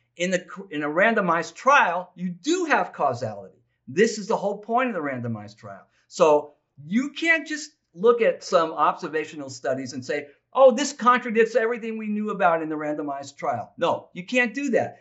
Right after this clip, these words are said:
because the level of evidence is way, way lower. You can never prove causality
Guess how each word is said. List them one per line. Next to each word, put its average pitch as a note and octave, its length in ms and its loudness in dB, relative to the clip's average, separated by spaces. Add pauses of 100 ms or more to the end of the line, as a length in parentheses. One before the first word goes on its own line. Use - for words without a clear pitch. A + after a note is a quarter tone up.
(120)
because E3 380 -2
the C#3 100 -10
level G3+ 460 4
of C#3+ 180 4
evidence D#3+ 520 0
is B2+ 260 -12 (160)
way, C3+ 880 4
way D#3+ 340 6
lower. C3+ 480 -2 (460)
You D#3 120 -10
can E3 220 -4
never F#3+ 280 2
prove A#3+ 380 -4
causality A#2 640 -2